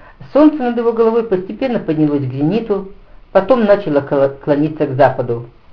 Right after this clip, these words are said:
Чем ближе подходил англичанин к невысокой гряде, тем больше подробностей различал его взгляд. То, что издали представлялось ему изломанными холмами, вблизи оказалось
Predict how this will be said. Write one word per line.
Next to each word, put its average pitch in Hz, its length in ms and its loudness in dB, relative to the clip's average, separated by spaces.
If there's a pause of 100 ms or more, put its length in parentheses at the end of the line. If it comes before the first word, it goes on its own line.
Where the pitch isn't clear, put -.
(200)
Чем 214 280 6
ближе 214 240 0
подходил 196 600 -2
англичанин 175 840 0
к - 100 -16
невысокой 170 460 -6
гряде, 143 500 -2 (520)
тем 208 200 4
больше 240 380 4
подробностей 180 1000 0
различал 151 680 2
его 131 260 -4
взгляд. 123 460 -2 (600)
То, 226 140 8
что 226 200 2
издали 190 480 2
представлялось 190 760 0
ему 180 240 -2
изломанными 170 520 2
холмами, 151 640 -2 (540)
вблизи 156 560 -2
оказалось 196 680 0